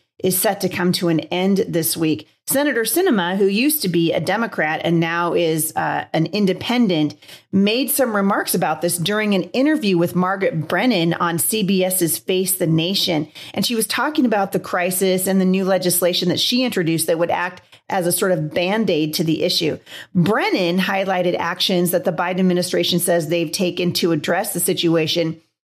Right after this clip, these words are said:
including deploying a small number of troops to the border and creating a phone app for migrants. You guys, this is absolutely hysterical. And Kristen Sinema rightly pointed it out. She said having fifteen hundred troops along the U S Mexico border is helpful,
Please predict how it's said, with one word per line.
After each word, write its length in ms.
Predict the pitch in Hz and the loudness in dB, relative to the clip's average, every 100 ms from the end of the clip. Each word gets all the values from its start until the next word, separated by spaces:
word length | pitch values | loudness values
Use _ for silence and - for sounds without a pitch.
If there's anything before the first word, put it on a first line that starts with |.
| - | -6
including 680 | 226 202 - 285 339 277 202 | -4 -2 0 2 2 2 0
deploying 480 | 185 185 202 208 | 0 0 0 0
a 60 | 175 | -2
small 380 | - 202 202 214 | 0 2 2 2
number 260 | 208 180 | 0 2
of 100 | 170 | 0
troops 260 | 156 190 185 | 0 -2 0
to 60 | 165 | -2
the 80 | |
border 460 | 156 185 190 180 175 - - - | 0 0 0 -2 -4 -14 -16 -6
and 160 | 202 | -4
creating 380 | 190 254 233 214 | 0 0 0 0
a 100 | 185 | -2
phone 520 | 185 - 254 247 262 | -4 -6 -2 0 0
app 320 | 240 196 175 - | 0 -2 -4 -2
for 160 | 208 | 0
migrants. 440 | 185 185 170 156 175 | 2 0 -2 -2 -2
You 80 | |
guys, 240 | 208 196 196 | 0 0 0
this 360 | 175 240 233 - | 2 2 0 0
is 240 | 208 185 - _ _ - | 0 0 -4 _ _ -6
absolutely 800 | 214 233 - 262 202 214 190 - | -4 -2 0 2 2 0 0 -4
hysterical. 680 | - - 202 165 139 - 113 _ _ _ _ | -6 -4 0 0 0 -4 -8 _ _ _ _
And 400 | - 190 185 180 - _ - - | -4 -2 0 -4 -8 _ -12 -2
Kristen 300 | 277 277 240 | -2 0 0
Sinema 360 | 254 226 214 | 0 0 2
rightly 300 | 196 196 190 | 2 2 0
pointed 300 | 185 202 180 | 0 0 0
it 60 | 170 | 0
out. 200 | 139 135 | -2 -2
She 140 | - | -2
said 160 | 220 202 | 0 0
having 320 | 196 196 285 | 0 -2 -2
fifteen 340 | 285 247 247 240 | 0 0 0 0
hundred 260 | 220 185 | 2 0
troops 260 | - 214 - | 0 -2 0
along 200 | 185 170 | 0 2
the 100 | 175 | 2
U 100 | 190 | 2
S 140 | 185 | 2
Mexico 380 | 185 185 - 196 | -2 -2 -4 -4
border 480 | 151 196 202 208 - | -2 0 0 -2 -2
is 120 | 170 | -4
helpful, 580 | 160 440 480 165 151 - | -2 -4 -2 -2 -2 -2